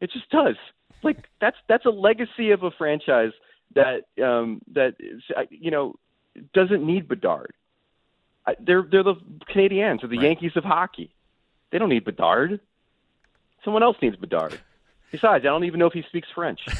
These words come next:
Speaker 2: <laughs> Wish, you're the best, buddy. Thanks a lot for doing this. We really appreciate it. Enjoy the rest of the day and the week. We will do this again,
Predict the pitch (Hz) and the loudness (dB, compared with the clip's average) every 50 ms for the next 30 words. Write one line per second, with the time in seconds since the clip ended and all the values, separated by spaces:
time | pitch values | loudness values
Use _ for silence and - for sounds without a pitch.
0 | - - - - - - 170 - _ - - _ _ - 208 208 _ _ - 165 | -10 -12 -18 -16 -16 -16 -16 -16 _ -20 -20 _ _ -20 -20 -20 _ _ -14 -8
1 | 170 170 175 170 165 - - - - - 170 156 - - 165 170 180 165 175 185 | -4 -4 -4 -4 -4 -8 -16 -20 -20 -20 -20 -14 -6 -2 -2 0 2 4 4 4
2 | 185 175 - 165 175 165 165 156 - 170 175 165 - 180 175 175 143 170 160 170 | 4 4 2 2 2 2 2 0 0 0 -2 0 0 0 0 0 0 -2 -4 -2
3 | 175 175 170 165 151 - 156 160 165 170 170 160 160 - - 160 165 - - 160 | -2 -2 -2 -4 -4 -4 -4 -2 0 0 0 -2 -4 -4 -6 -8 -6 -6 -4 -2
4 | 151 151 143 151 180 190 190 185 185 170 - 165 170 151 170 190 202 190 175 160 | -2 -2 -2 0 0 2 2 2 2 0 -2 -4 -4 -4 -2 -2 -4 -4 -6 -6
5 | 147 175 202 196 - - 143 147 143 147 143 151 156 151 147 - - 131 156 151 | -4 -4 -4 -6 -6 -8 -8 -8 -6 -6 -6 -6 -8 -8 -10 -12 -14 -12 -10 -8
6 | 151 165 196 196 | -8 -8 -10 -12